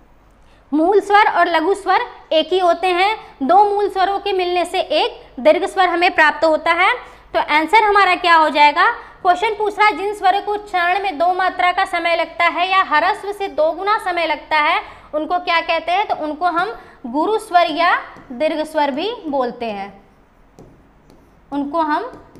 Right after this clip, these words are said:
गुरु स्वर या दीर्घ स्वर भी बोलते हैं। यानी जिन स्वरों को बोलने में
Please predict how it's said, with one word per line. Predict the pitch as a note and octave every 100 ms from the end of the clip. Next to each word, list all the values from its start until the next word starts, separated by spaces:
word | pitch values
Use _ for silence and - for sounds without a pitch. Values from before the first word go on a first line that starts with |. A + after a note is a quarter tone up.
| -
गुरु | A#3 D#4 G4
स्वर | G4+ D#4+ D4
या | D#4 D4 E4+ B4+ - - -
दीर्घ | A#3 D4 F4
स्वर | G4 - D#4
भी | C#4+ D#4
बोलते | C#4+ C#4 C4+ C#4+
हैं। | C#4 C#4+ F#4 A4 - -
यानी | C4+ D4 D#4+
जिन | B3+ F4 G#4+
स्वरों | G#4 F#4+ F4+
को | F4+ F4+
बोलने | D4+ D4+ C#4+ C#4+
में | C#4 C#4+ G4